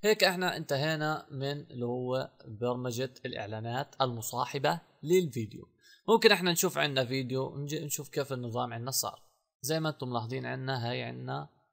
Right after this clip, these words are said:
شروحات ومشاكل يوتيوب عنا ظهرت، بإمكاننا نضغط عليها وراح تفتح عنا قائمة التشغيل،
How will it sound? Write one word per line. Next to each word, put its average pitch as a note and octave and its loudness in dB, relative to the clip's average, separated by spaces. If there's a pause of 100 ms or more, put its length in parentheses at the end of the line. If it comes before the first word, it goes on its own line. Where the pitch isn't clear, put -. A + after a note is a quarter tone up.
(280)
شروحات B2 -2
ومشاكل A#2 -2
يوتيوب A2+ -6
عنا A2+ -6
ظهرت، C3 2
بإمكاننا B2 -2
نضغط A#2 -4
عليها A#2+ -2
وراح A#2 -4
تفتح - -6
عنا A#2 -4
قائمة D#3 0
التشغيل، B2 -4